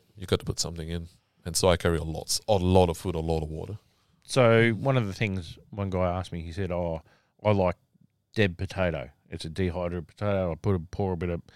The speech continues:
Speaker 2: is that something you guys would eat?
Speaker 1: Well, I'm not a certified nutritionist.
Speaker 2: No,
Speaker 1: but,
Speaker 2: no,
Speaker 1: yeah.
Speaker 2: as an easy to, easy to prepare,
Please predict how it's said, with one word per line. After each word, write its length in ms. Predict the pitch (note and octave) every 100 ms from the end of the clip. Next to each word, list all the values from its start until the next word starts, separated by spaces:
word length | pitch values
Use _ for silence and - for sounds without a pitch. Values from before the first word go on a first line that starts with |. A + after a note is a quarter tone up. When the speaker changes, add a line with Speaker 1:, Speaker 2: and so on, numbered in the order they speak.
| _ _ -
Speaker 2:
is 120 | G#2+ F#2+
that 220 | F#2+ -
something 260 | A#2+ G2
you 160 | G#2 A2
guys 260 | A#2 A#2+ B2
would 100 | B2
eat? 140 | D4 _ _ _ _ _ _ _ _ _ _ _ _ _ _ -
Speaker 1:
Well, 380 | G2+ G#2 F2 - - - - - _ -
I'm 200 | F#2 F2+
not 180 | F#2+ F#2
a 20 |
certified 420 | - F#2 F2+ F2
nutritionist. 680 | F2 A2 A2 D3+ F#3 - - - - _ D#3+
Speaker 2:
No, 80 | E3+
Speaker 1:
but, 40 |
Speaker 2:
no, 340 | D3 B2 G#2
Speaker 1:
yeah. 60 | B2+ -
Speaker 2:
as 180 | B2+ A2+
an 200 | A2 G2+ -
easy 420 | A2+ A#2 A2 G2
to, 400 | - G#2 G2 F#2+ _ _ _ _ -
easy 300 | C3+ C#3+ C#3
to 60 | B2+
prepare, 720 | G#2+ - A2+ G#2+ G2+ G#2 F#2+